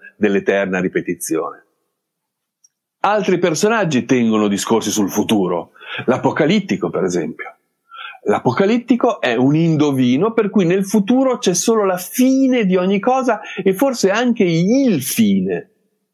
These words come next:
Pure il progressista ha convinzioni assolute sul futuro, però queste hanno segno contrario.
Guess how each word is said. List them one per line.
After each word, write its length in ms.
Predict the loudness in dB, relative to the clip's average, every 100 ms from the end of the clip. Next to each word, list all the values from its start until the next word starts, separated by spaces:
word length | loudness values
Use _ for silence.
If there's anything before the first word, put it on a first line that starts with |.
| _ _ _ _ _ _ _ -20 _ _ _ _ _ _ _ _
Pure 240 | 0 2 0
il 120 | 2
progressista 1000 | 2 4 2 0 0 0 0 -2 -2 -2
ha 100 | -2
convinzioni 920 | 0 2 2 0 0 2 2 0 -2
assolute 640 | -4 -4 0 2 2 0
sul 180 | 0 -2
futuro, 540 | 0 -2 -2 -2 -2 -4 -8 -2
però 200 | 0 0
queste 480 | 0 0 0 -2 0
hanno 500 | 0 2 2 0 -2 -6
segno 360 | -2 0 2
contrario. 720 | 0 0 0 0 0 -2 -4